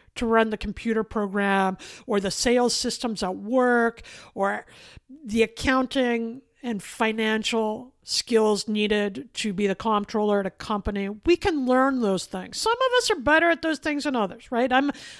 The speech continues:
I'm a better writer type. I've practiced that. I've learned that in college.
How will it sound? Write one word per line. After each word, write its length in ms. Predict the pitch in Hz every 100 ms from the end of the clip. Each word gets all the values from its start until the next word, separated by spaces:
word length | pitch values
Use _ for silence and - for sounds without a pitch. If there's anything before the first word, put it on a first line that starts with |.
| -
I'm 140 | 262
a 60 | 262
better 280 | 285 285
writer 460 | 254 208 220 233 220
type. 400 | - 180 165 -
I've 380 | - 226 226 -
practiced 600 | - 269 262 - 220 -
that. 240 | 190 190
I've 200 | - 220
learned 400 | 208 214 226 233
that 240 | 208 190 185
in 140 | 196
college. 580 | - 226 208 196 185 175